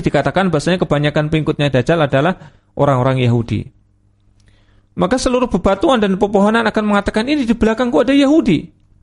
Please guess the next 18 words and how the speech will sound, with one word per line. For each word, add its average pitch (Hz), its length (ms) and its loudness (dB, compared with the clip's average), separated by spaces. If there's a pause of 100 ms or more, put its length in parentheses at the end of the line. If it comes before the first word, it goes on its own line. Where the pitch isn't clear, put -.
(380)
Ya, 101 240 -10 (260)
kecuali 160 640 2
satu 151 260 -2
pohon, 123 640 0
ya, 120 160 -4
kecuali 147 560 0 (320)
satu - 260 -4
pohon 151 380 2
yang 175 160 0
tidak 165 320 -2
mau 151 400 0
menyebutkan 175 1040 -2 (320)
bahasanya 160 400 0
di 190 100 0
belakangnya 143 600 0
ada 160 140 2 (420)
orang 123 240 0
Yahudi. 113 500 -2